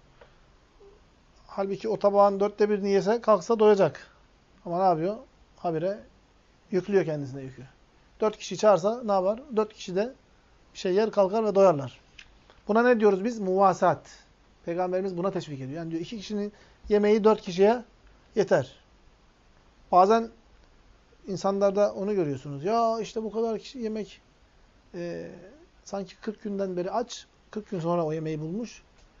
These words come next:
E, o yemeğe ortak çıkınca o insanın böyle moralinin bozulduğunu, e,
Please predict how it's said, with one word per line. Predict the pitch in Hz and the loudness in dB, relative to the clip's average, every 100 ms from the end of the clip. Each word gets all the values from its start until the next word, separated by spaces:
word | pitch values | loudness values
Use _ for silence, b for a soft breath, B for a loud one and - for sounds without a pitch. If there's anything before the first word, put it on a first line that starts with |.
| _ _ _ - | _ _ _ -18
E, | 160 165 170 - - | -16 -14 -16 -20 -6
o | 202 | 2
yemeğe | 214 208 208 | 4 6 4
ortak | 196 196 196 | 4 2 -2
çıkınca | - 196 190 226 | -4 -4 0 0
o | 220 | -2
insanın | 220 202 220 208 | -4 -6 -4 -2
böyle | 202 208 240 - b b b - | -2 -2 -6 -14 b b b -6
moralinin | 180 190 190 196 190 | -2 -2 -2 -4 -6
bozulduğunu, | 185 180 180 175 170 165 165 - _ _ _ _ - | -6 -6 -6 -6 -6 -10 -12 -20 _ _ _ _ -16
e, | 165 160 | -14 -14